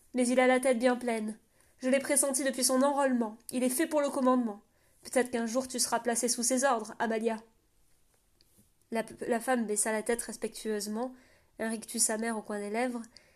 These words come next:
et Soren se sentit rougir. Avant d'être appelé au sein de la garde, Gester avait été son capitaine, mais aussi son instructeur. À cette époque, il n'avait pas conscience de l'attention qu'il lui portait. «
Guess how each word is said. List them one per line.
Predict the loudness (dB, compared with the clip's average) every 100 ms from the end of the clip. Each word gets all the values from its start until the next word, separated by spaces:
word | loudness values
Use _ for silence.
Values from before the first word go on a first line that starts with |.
| _
et | -2
Soren | 0 0 -2
se | -2
sentit | -4 -4 -6
rougir. | -6 -6 -8 -10 -12 -18 -20 -20 _ -20 _
Avant | -6 -2 -2
d'être | -2 -6
appelé | -4 -2 0
au | 0
sein | -2
de | -4
la | -6 -2
garde, | 0 0 -4 -12 _ -20 _ _
Gester | -2 0 2
avait | 2 4 2
été | 2 0
son | -2
capitaine, | -4 -6 -2 -2 -2 -4 -6
mais | -4
aussi | -2 0
son | -2 -4
instructeur. | -6 -8 -8 -6 -6 -8 _ _ _ _ _ _ _ _
À | -8
cette | -6
époque, | -6 -4 -4 -4
il | -6
n'avait | -4
pas | -4 -6
conscience | -4 -2 -2 -4
de | -6
l'attention | -6 -8 -8 -8 -6
qu'il | -6 -6
lui | -8
portait. « | -10 -12 -10 -14